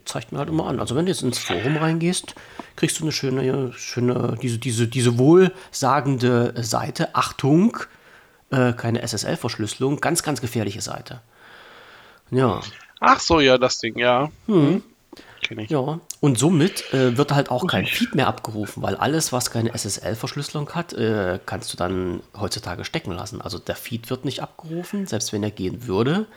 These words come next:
Speaker 1: Ein Zugriff erfolgt nicht mehr, meine News gehen nicht mehr raus, weil die Seite nicht mehr erreichbar ist, weil kein S-S-L-Zertifikat da ist.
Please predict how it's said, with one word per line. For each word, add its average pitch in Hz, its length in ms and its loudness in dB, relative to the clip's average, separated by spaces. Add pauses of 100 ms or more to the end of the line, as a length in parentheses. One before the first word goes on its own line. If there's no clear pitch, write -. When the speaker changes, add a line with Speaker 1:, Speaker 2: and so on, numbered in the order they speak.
(380)
Speaker 1:
Ein 117 100 -4
Zugriff - 380 -2
erfolgt 101 420 -4
nicht 113 200 -6
mehr, 143 240 0
meine 113 340 2
News 160 360 0
gehen 117 180 2
nicht 107 180 -2
mehr 98 140 0
raus, 95 420 0
weil 107 120 2
die 110 80 -2
Seite 110 300 2
nicht 131 160 -4
mehr 120 120 0
erreichbar 120 480 -4
ist, 139 240 -6
weil 104 160 0
kein - 180 -6
S-S-L-Zertifikat - 1200 -6
da 170 160 -4
ist. 190 300 -8